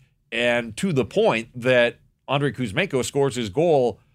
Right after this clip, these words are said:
away from Elias Pettersson. They took Kuzmenko off the Pettersson line, put him with J T Miller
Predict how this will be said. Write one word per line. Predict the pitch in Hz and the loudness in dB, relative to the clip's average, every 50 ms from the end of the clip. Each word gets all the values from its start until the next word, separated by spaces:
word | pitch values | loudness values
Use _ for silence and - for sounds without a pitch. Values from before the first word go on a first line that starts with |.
| _ _ - | _ _ 0
away | 127 117 107 123 220 285 285 | 0 2 4 4 4 4 2
from | - 330 165 | 0 -2 0
Elias | 139 131 123 110 98 | 0 0 0 0 -2
Pettersson. | - - 110 98 95 92 90 - 131 147 | 0 0 0 2 0 -2 -4 -4 -2 -2
They | 147 127 | -2 -2
took | 98 - - 226 233 - | -4 -2 -2 -2 -2 0
Kuzmenko | - 160 135 113 147 151 143 - 139 127 117 | -2 -2 -2 0 -2 -2 0 2 2 4 4
off | 127 175 185 - | 4 4 2 0
the | 139 101 | -2 0
Pettersson | - 170 220 262 247 - 196 156 | 2 2 2 2 2 0 0 2
line, | 127 113 113 135 151 135 | 2 2 2 2 0 0
put | - 180 | 0 0
him | 202 196 | 0 -2
with | 160 123 | -2 -2
J | 147 147 151 | -2 -2 -2
T | 135 - 143 | -2 -2 -4
Miller | 135 139 156 151 143 135 117 | -2 0 0 2 2 0 0